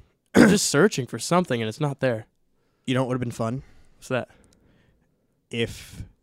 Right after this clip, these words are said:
Speaker 2: they bring out a drone.
Speaker 1: Oh, yeah?
Speaker 2: Hear me out. They bring out a drone, and the drone drops a basketball.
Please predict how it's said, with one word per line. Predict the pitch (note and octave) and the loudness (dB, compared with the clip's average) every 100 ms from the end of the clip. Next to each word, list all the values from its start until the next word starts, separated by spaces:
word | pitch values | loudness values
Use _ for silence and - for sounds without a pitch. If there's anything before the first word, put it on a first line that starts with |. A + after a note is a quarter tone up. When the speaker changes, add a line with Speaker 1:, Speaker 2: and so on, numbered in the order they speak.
| _ _ | _ _
Speaker 2:
they | A#2+ | -6
bring | A2 A#2+ B2+ | -4 -4 0
out | B2+ | 0
a | |
drone. | A#2 G#2+ A#2 G#2+ G2 - - _ _ _ | 0 -4 -4 -4 -6 -14 -20 _ _ _
Speaker 1:
Oh, | A#2 | -4
yeah? | A2+ B2+ D3 | -2 -2 -4
Speaker 2:
Hear | - B2+ | -6 -2
me | C3 D#3+ | 2 8
out. | E3 A2 - _ _ _ _ - | 8 6 -2 _ _ _ _ -10
They | B2 | -4
bring | C3+ C#3 | -2 0
out | |
a | C3+ | 0
drone, | A#2 A#2 C3 B2+ A#2 A2 A2 _ | -2 0 2 2 0 -2 -8 _
and | A#2 | -8
the | A#2 | -8
drone | G#2+ A#2+ A#2+ A#2 | -8 -8 -6 -8
drops | A2 B2 A2+ - | -6 -2 -2 -4
a | A2+ | -8
basketball. | A2 A2 G#2 - A2 - - | -6 -8 -10 -14 -14 -14 -14